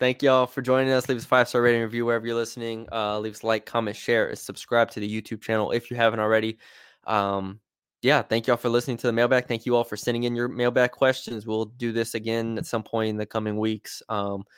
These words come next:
also, I'm gonna do a basketball mailbag, I think, pretty soon, 'cause I've gotten a couple people asking to do a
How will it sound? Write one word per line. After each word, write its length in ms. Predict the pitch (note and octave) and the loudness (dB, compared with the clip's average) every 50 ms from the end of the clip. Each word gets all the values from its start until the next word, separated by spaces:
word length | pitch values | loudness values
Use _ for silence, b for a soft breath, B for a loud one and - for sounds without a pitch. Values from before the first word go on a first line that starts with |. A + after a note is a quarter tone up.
| b b b b b | b b b b b
also, 240 | - C3 C3 - | 0 2 2 2
I'm 60 | C3+ B2+ | 2 2
gonna 60 | B2 | 4
do 120 | B2+ B2 | 4 4
a 40 | A2 | 4
basketball 580 | F2+ A2+ A2+ A#2 A2+ - - A2+ A2+ G#2 G#2 G#2 | 4 4 2 2 0 -2 -2 2 4 4 4 4
mailbag, 560 | A2 G#2+ G#2 G2+ G#2 G#2 G2 F#2+ F#2+ F#2+ - _ _ - | 2 2 2 2 2 0 0 0 -4 -8 -14 _ _ -18
I 80 | - - | -14 -8
think, 200 | - G#2 G2 _ _ _ _ _ _ _ _ _ | -6 -6 -6 _ _ _ _ _ _ _ _ _
pretty 160 | - A#2+ G#2 F#2+ | -6 -4 -4 -4
soon, 380 | - - - G2+ F#2+ F#2 F#2 | -4 -4 -6 -6 -6 -6 -8
'cause 320 | - - - F#2 F2+ - _ _ _ _ _ - | -10 -8 -8 -8 -10 -12 _ _ _ _ _ -20
I've 80 | A2+ - | -12 -6
gotten 180 | - G2 F#2+ | -4 -4 -4
a 40 | F#2+ | -6
couple 260 | - - G2 - G2 | -6 -8 -8 -6 -8
people 300 | - - F#2 G2 - G2+ | -10 -10 -10 -6 -2 0
asking 260 | F#2 F#2+ - - G2 F#2 | 0 0 -2 -6 -12 -10
to 140 | F#2+ F#2 | -10 -8
do 60 | F2+ | -10
a 20 | F#2 | -10